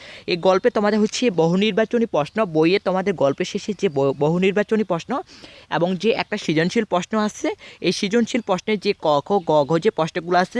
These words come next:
আমরা সবগুলা আজকের এই ক্লাসের লেকচার গাইড থেকে হচ্ছে সমাধান করব। তোমরা অবশ্যই ক্লাসটাকে কন্টিনিউ করতে থাকো। দেখো, বহু নির্বাচনী প্রশ্নে আমাদের প্রথম নাম্বার প্রশ্ন হলো,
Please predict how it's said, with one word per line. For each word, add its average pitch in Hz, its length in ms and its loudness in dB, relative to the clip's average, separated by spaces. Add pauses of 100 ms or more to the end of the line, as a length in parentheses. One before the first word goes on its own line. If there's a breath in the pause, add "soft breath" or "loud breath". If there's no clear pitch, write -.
আমরা 147 240 0
সবগুলা 214 480 0 (320 loud breath)
আজকের 214 340 -2
এই 208 220 2
ক্লাসের 208 320 -2
লেকচার 165 340 0
গাইড 160 260 0
থেকে 180 200 -8
হচ্ছে - 180 -4
সমাধান 147 460 0
করব। 180 240 2 (360 loud breath)
তোমরা 175 200 0 (120)
অবশ্যই 208 420 0
ক্লাসটাকে 165 380 -4 (100)
কন্টিনিউ 160 340 0
করতে 180 340 2
থাকো। 269 280 -2 (560 soft breath)
দেখো, - 280 0
বহু 202 240 4
নির্বাচনী 240 480 2
প্রশ্নে 185 360 -4 (120)
আমাদের 165 260 0
প্রথম 180 280 -2
নাম্বার 208 240 -2
প্রশ্ন 175 180 -6 (100)
হলো, 170 160 2